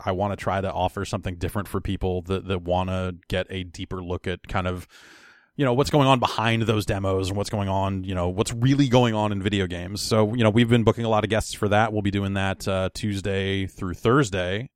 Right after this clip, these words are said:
uh, during the show. But then also, uh, we are talking over the press conferences, uh, which we've been doing for a few years now, um,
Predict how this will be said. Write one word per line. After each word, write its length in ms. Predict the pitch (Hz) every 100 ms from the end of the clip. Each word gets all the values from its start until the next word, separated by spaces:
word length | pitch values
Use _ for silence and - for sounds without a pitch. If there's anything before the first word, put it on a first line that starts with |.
| _
uh, 220 | 98 92 90
during 260 | 92 92
the 60 | 90
show. 300 | - 95 95
But 120 | -
then 120 | 104
also, 500 | 98 101 107 101 95 - _ - _ _ -
uh, 240 | 95 95 95
we 80 |
are 80 | 104
talking 340 | - 151 151 151
over 140 | 156
the 80 | 156
press 180 | 160 -
conferences, 800 | 110 87 95 - 101 - - _ _
uh, 220 | 92 87
which 180 | 87 95
we've 140 | 98 87
been 100 | 92
doing 180 | 95 90
for 120 | 95
a 40 |
few 200 | 87 98
years 280 | 92 90 90
now, 400 | 90 85 85 85 - -
um, 640 | 90 85 85 85 85 87